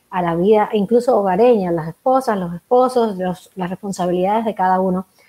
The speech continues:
Lo mismo sucede en Romanos. Cuando llega a Romanos doce, por eso les dice: "Así que", o sea, en base a todo lo que les he venido diciendo y a todo lo que ya les he explicado,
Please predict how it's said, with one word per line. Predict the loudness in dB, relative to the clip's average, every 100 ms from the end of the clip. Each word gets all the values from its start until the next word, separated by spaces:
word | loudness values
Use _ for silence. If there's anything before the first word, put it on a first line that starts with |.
| _
Lo | 2
mismo | 6 6 6 4
sucede | 2 2 4
en | 4
Romanos. | 2 0 -4 -2
Cuando | 0 0
llega | 2 2 2
a |
Romanos | 0 0 2 2
doce, | 2 2 0 -2 -8 _ _ 0
por | 2
eso | 4 4
les | 2 2
dice: | 0 0 -2
"Así | -4 -4 -2 -2
que", | -2 -2
o | -2
sea, | -2
en | -2 2
base | 2 2
a | 0
todo | 2 2
lo | 2 2
que | 0 0
les | 0 -2
he | 0 2
venido | 4 2 2 2
diciendo | 0 -2 -2 0 -2
y | -4
a |
todo | -4 -2
lo | 0 0
que | -4
ya | -4 -4
les | -4 -6
he | -8
explicado, | -6 -6 -6 -4 -4 -4